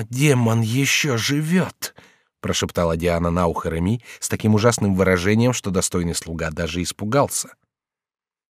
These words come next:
«Он живёт! Будем жить и мы!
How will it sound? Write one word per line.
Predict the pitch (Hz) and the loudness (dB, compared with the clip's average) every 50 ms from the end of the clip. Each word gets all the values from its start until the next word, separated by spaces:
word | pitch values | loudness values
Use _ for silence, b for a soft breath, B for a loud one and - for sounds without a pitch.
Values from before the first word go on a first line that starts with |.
| _ - | _ -4
«Он | 120 104 87 76 95 | -2 -2 -2 -4 -4
живёт! | 92 92 90 110 123 131 131 147 170 151 110 - _ _ - - B B B B B B B B B B | -6 -4 -4 -4 -4 -4 -2 -2 -2 -2 -2 -4 _ _ -20 -20 B B B B B B B B B B
Будем | - 104 117 117 117 139 151 | -6 -2 0 2 2 2 2
жить | 143 147 151 - - | 2 2 -2 0 2
и | 180 | 2
мы! | 180 147 113 117 131 | 4 4 2 0 -2